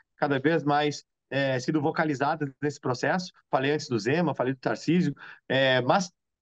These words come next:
bom, os governadores do Sul e Sudeste, né, ah, além disso, alguns,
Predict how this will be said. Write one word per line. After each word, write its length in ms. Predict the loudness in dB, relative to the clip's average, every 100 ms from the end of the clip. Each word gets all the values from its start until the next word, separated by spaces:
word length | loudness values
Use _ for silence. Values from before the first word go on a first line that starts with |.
| -2
bom, 220 | 0 2
os 80 | 2
governadores 640 | 2 2 2 2 2 0
do 80 | -2
Sul 440 | -4 -12 -6 -2
e 20 |
Sudeste, 680 | -2 -2 0 0 -2 -4 -8 -8 -14 -18
né, 520 | -4 2 4 4 4 2
ah, 420 | 2 2 2 0
além 180 | 0 0
disso, 320 | 0 -2 -2
alguns, 400 | -2 0 -2